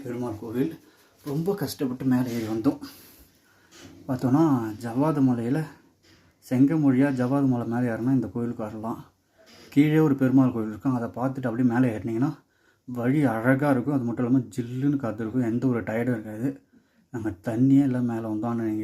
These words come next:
யாரு வந்தாலும் தண்ணி இல்லாம வராதீங்க, சேஃப்டியா கும்பலா வாங்க. ஒரு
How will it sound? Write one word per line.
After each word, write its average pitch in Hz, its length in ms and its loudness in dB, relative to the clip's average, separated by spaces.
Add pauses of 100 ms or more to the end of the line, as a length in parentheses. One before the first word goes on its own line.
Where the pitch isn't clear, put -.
யாரு 120 220 -2
வந்தாலும் 113 380 0
தண்ணி 123 220 2
இல்லாம 110 240 -4
வராதீங்க, 107 360 -4 (560)
சேஃப்டியா 135 500 -2
கும்பலா 123 340 0
வாங்க. 107 180 -2 (840)
ஒரு 113 100 -2